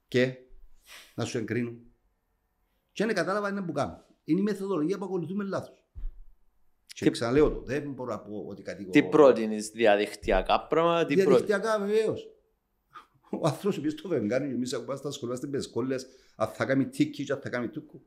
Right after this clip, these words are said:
Speaker 1: Μα για το όνομα του. Άλλο, Φιδιά.
Speaker 2: Όχι, τσάμε είμαστε, συνεχίζουμε, ε, so προχωράς το,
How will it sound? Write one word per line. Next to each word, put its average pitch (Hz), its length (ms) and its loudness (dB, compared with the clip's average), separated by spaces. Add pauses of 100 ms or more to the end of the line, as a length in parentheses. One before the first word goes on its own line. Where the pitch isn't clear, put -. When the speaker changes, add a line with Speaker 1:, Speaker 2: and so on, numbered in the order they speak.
(100)
Speaker 1:
Μα 185 80 -16
για 190 120 -8
το 220 60 -4
όνομα 240 240 -8
του. 98 140 -16 (2750)
Άλλο, 214 260 12
Φιδιά. 170 360 10 (1300)
Speaker 2:
Όχι, 175 340 8 (120)
τσάμε 156 300 6
είμαστε, 113 380 2
συνεχίζουμε, 135 760 -4
ε, 117 260 2 (120)
so 127 240 6
προχωράς 123 840 4
το, 123 420 0